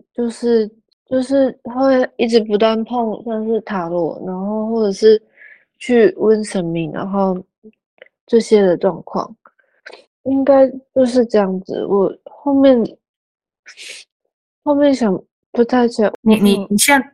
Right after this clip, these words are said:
Speaker 2: 那封信你写了，你就说你发现你越来越不像自己，跟一直以来自己完全，
Speaker 1: 嗯。
Speaker 2: 完全不一样，是从什么时候开始有这样的状况的？
Speaker 1: 我是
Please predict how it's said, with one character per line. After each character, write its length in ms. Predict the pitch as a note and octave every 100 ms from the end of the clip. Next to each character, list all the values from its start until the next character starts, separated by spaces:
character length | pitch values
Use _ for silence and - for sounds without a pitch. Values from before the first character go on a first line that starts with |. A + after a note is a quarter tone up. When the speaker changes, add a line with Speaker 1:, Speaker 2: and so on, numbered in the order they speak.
| -
Speaker 2:
那 200 | A#3+ B3+
封 180 | A#3+ A#3
信 240 | A3+ A#3+
你 80 | F3+
写 180 | E3 F3+
了， 100 | D#3+
你 60 | D#3+
就 60 |
说 160 | F#3+ A#3
你 160 | A3+ F3+
发 220 | G#3+ A3
现 180 | A3 G3+
你 60 | D#3+
越 140 | F#3
来 80 | F#3
越 160 | D#3 F3+
不 160 | F3+
像 260 | D#3+ F#3+ F3+
自 180 | - E3+
己， 320 | D#3+ - - - _ _
跟 180 | - A3
一 100 | A#3
直 140 | - F3+
以 60 |
来 120 | D#3 D3+
自 100 | - _
己 80 | D#3
完 220 | D3+ E3
全， 140 | F3+
Speaker 1:
嗯。 20 | D#3+
Speaker 2:
完 100 | D#3+
全 160 | D#3+
不 160 | E3 D#3
一 60 |
样， 140 | D3+ F#3
是 160 | -
从 180 | G#3+ F3+
什 100 | F3+
么 80 | D#3+
时 80 | E3+
候 40 | F#3
开 180 | E3 D#3
始 100 | C3
有 80 |
这 100 | B2
样 120 | D3 C#3+
的 40 |
状 160 | C#3+ C3+
况 160 | C3 -
的？ 60 | _ _ _ _ -
Speaker 1:
我 220 | A3 A3+
是 440 | - C#4+ C#4+ C#4+